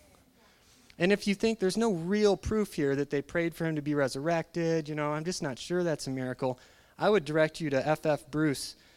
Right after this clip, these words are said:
in the New International Commentary on the New Testament, who says of this passage, "Luke's description of Paul suddenly standing up and going back into the city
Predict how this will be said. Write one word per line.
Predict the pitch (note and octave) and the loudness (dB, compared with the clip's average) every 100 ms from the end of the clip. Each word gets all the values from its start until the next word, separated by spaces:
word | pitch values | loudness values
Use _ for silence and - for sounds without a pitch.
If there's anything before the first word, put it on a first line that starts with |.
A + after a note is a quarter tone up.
| _ | _
in | C#3 D3 | -6 -2
the | |
New | D#3 F3 | 0 0
International | F3 D#3+ D#3 D3 - D3+ | 2 0 0 -2 -4 -6
Commentary | - D#3+ D3+ C#3+ D#3 | -4 -4 -4 -2 -2
on | C#3 C3+ | 0 -2
the | C3 | -2
New | C3 | -4
Testament, | - E3 - C#3+ B2+ A#2 | -4 -4 -4 -6 -6 -8
who | - | -10
says | D3+ E3 D#3+ | -4 -4 -4
of | D3 | -4
this | C#3 | -8
passage, | - D3 C#3 - B2+ - - _ _ _ _ - | -4 -4 -4 -4 -6 -8 -18 _ _ _ _ -14
"Luke's | A2 C3 F#3+ - | -2 0 0 -4
description | - F#3+ - F3+ - E3 | -6 -6 -2 -4 -2 -4
of | D3 - | -4 -2
Paul | D#3 D3+ | 2 2
suddenly | C3+ - - D#3+ G3+ G#3 G3+ | 0 -4 0 0 0 -4 -4
standing | - F#3+ F3+ F3 | -4 -4 -2 -2
up | D3+ D3 | -2 -4
and | C#3+ | -4
going | D3 D#3 | -4 -4
back | C#3 C#3 D3 | -4 -6 -6
into | D3+ | -10
the | D3 | -8
city | C#3+ C3+ B2 B2 | -8 -6 -4 -6